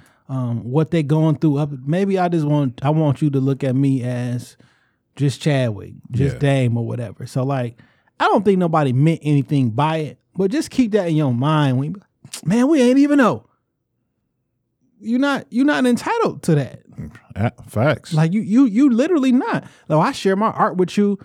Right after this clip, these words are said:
Speaker 1: I share, we share two hundred and twenty-four weeks of information, you know what I'm saying, about our lives here weekly.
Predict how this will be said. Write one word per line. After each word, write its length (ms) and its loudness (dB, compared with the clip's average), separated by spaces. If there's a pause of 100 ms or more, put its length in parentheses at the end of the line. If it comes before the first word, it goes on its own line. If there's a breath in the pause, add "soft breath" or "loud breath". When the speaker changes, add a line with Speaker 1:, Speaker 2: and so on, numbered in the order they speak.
(220 loud breath)
Speaker 1:
I 120 0
share, 300 0
we 460 2
share 420 0 (720 soft breath)
two 220 4
hundred 180 2
and 180 2
twenty-four 640 2
weeks 540 -2 (440)
of 160 0
information, 840 0 (200)
you 140 0
know 80 0
what 80 0
I'm 60 2
saying, 320 0
about 240 2
our 120 2
lives 600 -2 (160)
here 200 0
weekly. 520 -2